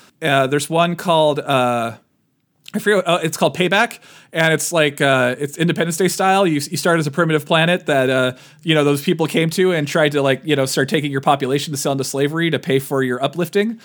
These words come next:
and, uh, you fought them off, and, uh, now you're using their technology <laughs> to go get some payback, hence the term.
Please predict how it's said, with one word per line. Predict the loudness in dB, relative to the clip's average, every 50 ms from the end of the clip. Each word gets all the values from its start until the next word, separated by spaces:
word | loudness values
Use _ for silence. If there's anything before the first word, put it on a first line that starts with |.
| -20 -20 -20 _ -8
and, | -2 0 0 2 2 0 0
uh, | 0
you | 0 0 0
fought | 2 0 0 0 0
them | 0 2
off, | 2 2 2 0 -2 -14 _ _ _ _ _
and, | -8 -4 -2 -2 0 -2 -2 -4 -4 -6 -4 -2
uh, | 0 2 2 2 2 0 0 -2
now | 0 2 2
you're | 2 2 0 -2
using | 0 0 0 0 0 0
their | 0 0
technology | 0 -2 0 0 0 0 0 0 -2 0 0 0 0
<laughs> | 0 0
to | -2
go | 0 2 0 0
get | 0 -2 -6
some | -4 -4 -2
payback, | -2 -2 -4 -2 -4 -6 -6 -6
hence | -6 -6 -6 -6 -6
the | -8 -8
term. | -6 -4 -2 -2 -2